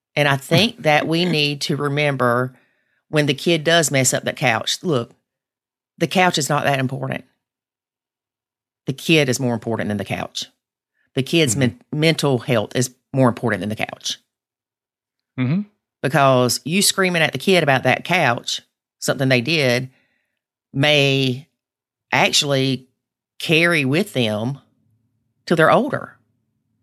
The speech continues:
Speaker 1: I know you think I'm crazy, but there were things that my mom did growing up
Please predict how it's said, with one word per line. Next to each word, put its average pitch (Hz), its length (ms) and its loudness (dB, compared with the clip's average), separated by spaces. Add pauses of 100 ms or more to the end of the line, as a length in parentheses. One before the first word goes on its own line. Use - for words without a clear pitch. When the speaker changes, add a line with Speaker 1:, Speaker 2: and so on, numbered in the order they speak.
(1300)
Speaker 1:
I 135 80 -2
know 151 100 2
you 226 120 4
think 277 160 0
I'm 294 120 2
crazy, 208 520 0 (1300)
but 165 300 4
there 170 140 4
were 170 120 4
things 190 480 0
that 156 180 2
my 151 160 4
mom 240 380 2
did 131 460 -2 (320)
growing 135 300 2
up 123 300 0